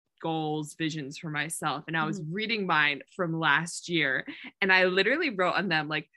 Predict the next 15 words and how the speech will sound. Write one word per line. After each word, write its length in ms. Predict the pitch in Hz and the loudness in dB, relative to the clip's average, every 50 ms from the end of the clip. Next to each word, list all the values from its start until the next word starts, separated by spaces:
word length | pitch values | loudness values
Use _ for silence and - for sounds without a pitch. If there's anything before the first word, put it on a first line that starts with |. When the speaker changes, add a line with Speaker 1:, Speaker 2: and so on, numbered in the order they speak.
| _ _ | _ _
Speaker 1:
"Start 640 | - - - - - - 214 214 240 269 269 - - | -12 -10 -8 -8 -4 0 2 4 6 6 4 2 0
using 420 | 202 196 220 254 208 220 214 214 214 | -4 -4 -4 -2 -2 -2 -2 -2 0
my 160 | 185 175 175 | 0 0 0
voice 500 | 170 170 175 180 180 180 185 180 - - | 0 2 2 2 4 4 2 0 -2 -4
more 260 | 180 175 170 175 180 185 | -2 0 0 2 2 2
authentically 680 | 180 190 190 - 165 160 160 - 175 160 - 165 160 160 | 0 0 -2 -4 -4 -4 -4 -4 -6 -6 -4 -2 0 0
on 140 | 147 143 | 0 0
Instagram," 680 | - - 147 - - - 156 156 143 127 123 - - 175 - _ | -2 -6 -6 -6 -8 -8 -6 -4 -4 -4 -4 -6 -8 -14 -16 _
because 320 | 165 - 226 214 160 151 - - | -10 -8 -6 -6 -6 -8 -8 -4
I 100 | - 170 | -2 0
wasn't 300 | 165 170 180 170 170 151 | 0 0 0 0 -2 -2
really 180 | 151 156 156 165 | -2 -2 -2 -2
posting 520 | - - - - 156 156 156 - 175 156 143 | -4 -4 -4 -4 -4 -4 -4 -6 -4 -2 0
at 80 | 143 | 2
all. 400 | 151 165 160 156 156 156 156 180 | 2 4 4 4 4 4 2 0